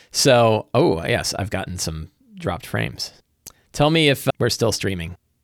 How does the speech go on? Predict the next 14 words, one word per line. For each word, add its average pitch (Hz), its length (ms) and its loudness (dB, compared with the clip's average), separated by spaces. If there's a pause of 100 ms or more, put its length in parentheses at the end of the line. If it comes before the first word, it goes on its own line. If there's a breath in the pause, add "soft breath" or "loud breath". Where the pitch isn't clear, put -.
(220)
Or 123 80 0
tell 143 200 2
me 131 120 4
if 110 80 2
the, 117 160 2
the, 104 180 0
the 98 140 -4
frame 107 300 -2
rate 98 100 -2
is 95 80 -6
still, 92 400 -6
is - 140 -6
still 95 220 -4
dropping. 85 440 -8